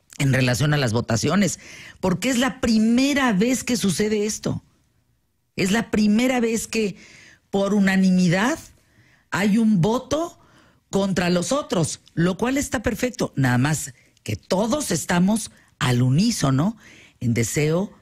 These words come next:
insisto, de que no haya corrupción, de que no haya más casas blancas,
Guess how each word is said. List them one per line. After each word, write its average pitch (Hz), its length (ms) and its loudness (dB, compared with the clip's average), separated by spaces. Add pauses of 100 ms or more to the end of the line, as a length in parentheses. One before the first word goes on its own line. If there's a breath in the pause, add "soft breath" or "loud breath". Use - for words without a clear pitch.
(120)
insisto, 147 640 -2 (220 soft breath)
de - 120 -6
que 110 140 -2
no 110 80 2
haya 160 240 0
corrupción, 127 600 0 (280 loud breath)
de - 80 -18
que - 120 -6
no 117 100 2
haya 160 160 0
más 160 220 0
casas 135 320 -2
blancas, 113 500 -2